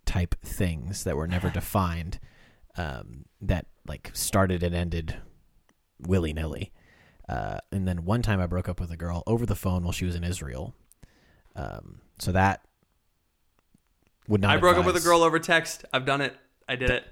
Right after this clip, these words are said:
Speaker 1: Don't do that if you
Speaker 2: I
Speaker 1: can.
Speaker 2: had to. She made me.
Speaker 1: Um, yeah, I think what you do is, um, <laughs> don't do what I was gonna say, 'cause that's, that's probably not correct. Um, let's see here.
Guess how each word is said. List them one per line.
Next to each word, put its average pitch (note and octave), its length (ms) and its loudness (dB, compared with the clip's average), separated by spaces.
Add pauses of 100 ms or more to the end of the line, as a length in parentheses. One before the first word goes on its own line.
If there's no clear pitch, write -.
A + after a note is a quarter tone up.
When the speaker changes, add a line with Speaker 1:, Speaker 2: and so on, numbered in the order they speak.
(280)
Speaker 1:
Don't G2 180 2
do F#2 120 2
that F2 260 2
if - 120 -6
you F#2 80 -6
Speaker 2:
I C3 80 4
Speaker 1:
can. B2+ 100 2
Speaker 2:
had C3 160 2
to. B2 100 -4
She B2+ 140 -6
made G#2+ 200 -6
me. G#2 140 -10 (300)
Speaker 1:
Um, D3+ 540 6 (160)
yeah, F#3+ 260 6
I F3+ 120 6
think A#3+ 180 4
what G#3+ 200 8
you D#3+ 80 8
do C#3+ 440 10 (100)
is, A#2+ 480 6
um, G2 460 0 (2250)
<laughs> D#3+ 100 0 (400)
don't G#2+ 220 2
do G2 160 4
what F#2 100 6
I F#2 120 6
was F2 120 2
gonna F2+ 180 -4
say, F2+ 280 -4
'cause F#2 160 -4
that's, - 360 -10 (480)
that's - 140 -6
probably D2 640 -8 (320)
not D2+ 240 -10 (140)
correct. - 480 -12 (400)
Um, F2+ 600 -12 (1400)
let's D3+ 160 -4
see A#2 160 -2
here. F2+ 340 -4